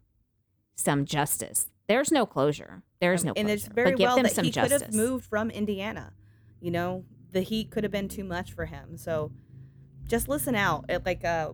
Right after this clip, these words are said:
Speaker 2: one of my other favorite podcasts is Someplace Underneath, and those ladies are fabulous. And they always say, like, "It's free. It's free just to listen,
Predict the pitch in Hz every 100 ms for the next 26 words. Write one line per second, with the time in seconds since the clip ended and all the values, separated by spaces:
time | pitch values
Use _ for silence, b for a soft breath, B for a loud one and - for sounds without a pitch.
0 | - 196 208 180 175 175 - 175 165 -
1 | 165 160 160 156 160 - 160 151 - 170
2 | - 170 165 165 151 151 151 151 _ _
3 | _ _ _ - 156 156 147 147 _ _
4 | _ 165 170 151 156 139 135 131 139 135
5 | 143 139 - 143 165 165 165 165 170 196
6 | - - 151 131 _ _ - 233 254 262
7 | 262 240 208 185 202 165 123